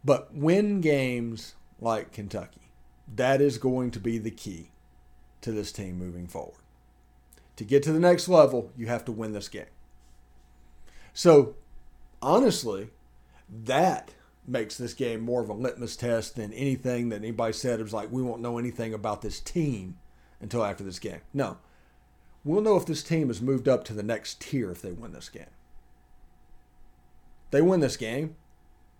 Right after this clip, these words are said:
eight, eight or nine and oh is on the table. And then the next game that everybody's going to point to, 'cause get ready, it's going to happen, will be the Alabama game in mid-November.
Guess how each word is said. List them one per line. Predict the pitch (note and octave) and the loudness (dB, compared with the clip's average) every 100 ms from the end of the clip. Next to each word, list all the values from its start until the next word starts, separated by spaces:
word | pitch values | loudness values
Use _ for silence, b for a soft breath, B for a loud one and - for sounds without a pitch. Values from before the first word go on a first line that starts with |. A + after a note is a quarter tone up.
| _ - - _ - - - - | _ -20 -20 _ -20 -20 -18 -2
eight, | C#3+ - - | 0 -2 -6
eight | A#2+ D3 | 2 4
or | D#3 | 4
nine | B2 B2+ C3 | 2 -2 -2
and | A2+ | 0
oh | B2+ A#2 | 0 -2
is | G#2+ | -4
on | G#2 | -10
the | |
table. | F#2 G2 F#2 C2 - _ _ _ - - - - - - _ _ _ _ _ _ - - _ _ _ _ _ | -10 -10 -10 -14 -18 _ _ _ -20 -20 -20 -20 -20 -20 _ _ _ _ _ _ -20 -20 _ _ _ _ _
And | A2+ A2+ | -10 -6
then | A2+ A2 G#2 | -6 -6 -6
the | |
next | A2 C3 C3+ - | -2 -2 -2 -4
game | A#2+ G#2+ G#2 | -4 -4 -6
that | G#2 | -6
everybody's | G#2 G#2+ G2+ G2+ F#2+ | -6 -4 -4 -6 -8
going | A2 G#2 F#2 | -8 -8 -10
to | |
point | F2 A2 F#2+ | -10 -10 -8
to, | G#2 G2 B2 A#2 - | -10 -8 -8 -8 -2
'cause | D3+ C3 | -2 4
get | F#3+ G3 | 4 6
ready, | D#3+ C3+ A#2 B2 | 6 4 2 -2
it's | - | -4
going | - C#3 C3+ | 4 4 4
to | A#2 | 0
happen, | G2 G#2+ F2+ F2 - _ b b - | -4 -6 -10 -16 -18 _ b b -4
will | C3 | -2
be | A#2+ B2+ A#2+ | 2 2 2
the | A2+ | 0
Alabama | G#2+ G2+ F#2+ F2+ - | -2 -4 -6 -10 -14
game | - - - _ _ _ _ _ - _ - | -16 -18 -20 _ _ _ _ _ -20 _ -10
in | G#2+ G2+ | -6 -6
mid-November. | F#2+ F2 F2 D#2+ D#2+ - | -6 -8 -12 -14 -18 -20